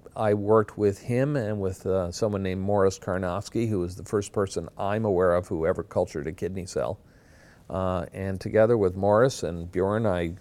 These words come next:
learned how to culture glomerular cells of different types and study their extracellular matrix components and clone. And, you know, I remember when we got our first P C R machine, three weeks after that paper came out in,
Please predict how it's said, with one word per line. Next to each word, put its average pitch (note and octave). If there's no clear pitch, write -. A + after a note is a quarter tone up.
learned F#2
how F#2+
to E2+
culture F2
glomerular F2+
cells F#2
of D#2
different F2
types F2+
and F#2+
study F#2+
their F2+
extracellular F#2
matrix E2+
components D2
and A#2+
clone. G2+
And, F2
you A2
know, G2+
I G2+
remember G#2
when G#2
we G2+
got G2+
our G2
first G#2
P A2
C A2+
R G#2+
machine, B2
three A2+
weeks G#2
after G2+
that F2
paper F#2
came G#2
out G#2
in, E2+